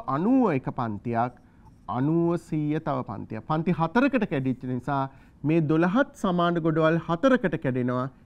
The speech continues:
එතකොට එක ගොඩකට මේ විදිහට තුන බැගින් තමයි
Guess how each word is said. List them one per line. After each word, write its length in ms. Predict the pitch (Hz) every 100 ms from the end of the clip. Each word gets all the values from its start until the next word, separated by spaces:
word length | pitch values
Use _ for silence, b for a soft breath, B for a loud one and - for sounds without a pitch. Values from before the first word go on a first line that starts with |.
| -
එතකොට 260 | 127 - -
එක 180 | 123 - 196 160
ගොඩකට 480 | 135 131 120 127
මේ 200 | 123 120
විදිහට 460 | 117 117 117 117 113 120 131 b - -
තුන 160 | - 143 147
බැගින් 400 | 131 120 120 117
තමයි 420 | 123 113 131